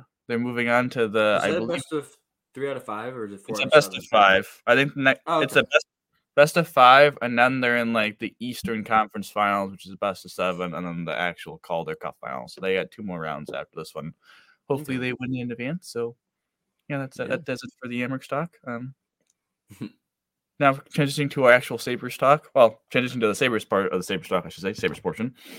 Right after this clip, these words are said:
Speaker 1: Connor Hellebuyck has been in the news as the Sabres have been linked to Connor Hellebuyck from, I believe it was the Ath-, an Athletic article.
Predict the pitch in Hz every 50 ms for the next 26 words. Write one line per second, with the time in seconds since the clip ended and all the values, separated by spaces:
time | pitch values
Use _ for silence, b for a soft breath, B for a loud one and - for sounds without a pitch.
0 | B B B _ _ _ _ _ _ _ _ - - - - 151 165 147 - -
1 | 165 180 147 - - - - - B B B B B B _ - 107 101 98 113
2 | 113 107 104 98 98 98 98 113 113 - - - b b b b b b b b
3 | b b - 101 98 98 101 - - 123 117 117 120 110 - 120 104 101 98 98
4 | 101 120 131 131 123 - - - - 151 156 156 - - 113 104 95 92 95 90
5 | 92 95 92 98 101 110 - - - - - 104 101 98 92 80 92 90 98 107
6 | 127 120 113 104 95 92 87 - 92 92 87 85 - - _ - 92 85 82 -
7 | - 117 110 - - - - 82 78 80 - - 78 82 95 107 -